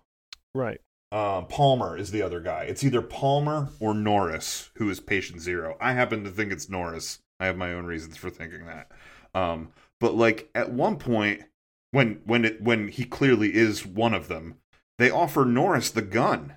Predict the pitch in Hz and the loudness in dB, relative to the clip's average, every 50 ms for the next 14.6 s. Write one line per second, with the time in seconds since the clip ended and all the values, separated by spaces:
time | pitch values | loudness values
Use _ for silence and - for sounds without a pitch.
0 | _ _ 123 117 113 110 113 110 104 98 - - - - - _ _ _ _ _ | _ _ 0 0 4 4 6 6 4 4 0 -6 -8 -8 -14 _ _ _ _ _
1 | _ _ _ - 123 117 110 113 107 101 - - - - - _ _ _ _ _ | _ _ _ 2 2 2 4 4 2 2 0 -2 -12 -14 -16 _ _ _ _ _
2 | _ _ - - 120 131 151 175 156 143 127 - 107 135 175 170 - 196 170 135 | _ _ -14 -8 -2 0 0 0 0 -2 -4 -2 0 0 2 2 0 0 0 0
3 | 131 135 135 131 113 - - - 151 143 117 98 - - - - - - - - | 0 2 2 0 0 -2 -2 0 2 2 2 2 0 -4 -10 -10 -12 -16 -20 -20
4 | - _ - 107 - - 120 120 104 107 - - - 113 120 127 127 127 120 170 | -20 _ -18 -16 -2 2 4 4 4 2 -2 -6 -2 0 2 4 4 4 6 6
5 | 190 135 123 117 131 139 139 - - 113 104 110 143 220 190 107 76 - - - | 4 4 4 6 4 4 4 4 0 0 2 2 2 2 2 0 -2 -4 -8 -4
6 | 107 113 156 220 220 156 - - - 87 - 95 92 90 85 - - 90 78 - | -2 -2 0 0 0 0 -2 -4 -6 -6 -6 -6 -6 -6 -6 -6 -6 -6 -6 -8
7 | - - - - - - - - - - _ 113 120 113 113 107 104 101 - - | -8 -8 -8 -8 -8 -12 -20 -20 -20 -6 _ 0 0 2 2 2 0 -2 -2 -6
8 | 156 160 143 139 123 117 107 101 98 92 90 - - - - - _ _ _ _ | -6 2 4 6 6 8 6 6 4 2 -2 -4 -6 -8 -10 -14 _ _ _ _
9 | _ _ _ _ _ _ _ _ _ - - 98 - - 107 117 120 139 160 160 | _ _ _ _ _ _ _ _ _ -20 -18 -18 -12 -4 0 2 4 4 4 2
10 | - - - 107 117 131 156 175 156 110 104 98 98 104 107 98 120 120 123 127 | 0 0 -2 -2 0 2 2 2 2 2 4 4 6 4 4 2 0 0 0 0
11 | 110 - - 131 143 151 - 107 - 92 80 76 71 78 90 101 104 95 95 92 | -2 -2 -2 -2 -2 0 -2 -4 -2 -2 -4 -4 -6 -4 -4 -2 0 0 0 -2
12 | 95 98 - 101 110 110 110 107 104 98 - - - _ _ _ _ - 113 113 | -2 -2 -2 -4 -2 0 0 0 0 0 -2 -8 -16 _ _ _ _ -6 -6 -2
13 | - 143 151 147 143 - - 143 135 - - 98 117 120 117 - 123 123 131 - | 0 0 0 0 0 -2 -4 -2 -2 -2 -2 0 -2 -2 0 -2 -4 -2 -2 -4
14 | 104 110 117 127 139 131 117 104 101 98 92 | -4 -2 0 0 2 2 2 2 2 0 -2